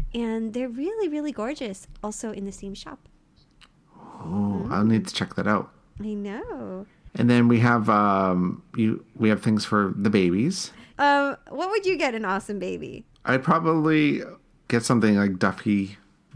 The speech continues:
Speaker 2: Duffy related.
Speaker 1: True. Yeah.
Speaker 2: 'Cause, because, y-, you know, you always see the, the cute like, I guess this is more toddlers, but, uh, you always see the cute kids, like, dressed as Duffy or have, like, something Duffy or Shelly May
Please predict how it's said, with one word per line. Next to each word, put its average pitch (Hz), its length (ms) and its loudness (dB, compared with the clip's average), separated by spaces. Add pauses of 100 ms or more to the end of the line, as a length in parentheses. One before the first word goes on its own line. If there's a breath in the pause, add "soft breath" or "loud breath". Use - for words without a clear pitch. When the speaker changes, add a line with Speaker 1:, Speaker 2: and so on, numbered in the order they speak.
(120)
Speaker 2:
Duffy - 260 -2
related. 87 640 -2 (160)
Speaker 1:
True. - 400 -16
Yeah. 185 280 -6
Speaker 2:
'Cause, - 220 -6 (500)
because, 120 460 2
y-, 156 260 -4
you 147 140 2
know, 127 120 4
you 123 200 4
always 131 220 2
see 139 100 2
the, 113 240 2
the 101 340 2
cute - 260 0 (200)
like, 104 180 0
I 110 100 0
guess 123 240 2
this 127 100 2
is 107 60 4
more 107 180 6
toddlers, 92 640 -2
but, 90 220 0 (380 loud breath)
uh, - 100 2
you 110 120 6
always 110 160 4
see 120 100 2
the 101 100 4
cute 107 280 -2
kids, 107 340 0
like, 98 140 2
dressed 95 300 -2
as 92 80 -2
Duffy 95 360 0
or 95 40 0
have, 101 160 2
like, 98 140 0
something 101 320 -2
Duffy 104 600 0 (300 loud breath)
or - 80 -4
Shelly 101 320 2
May 107 480 2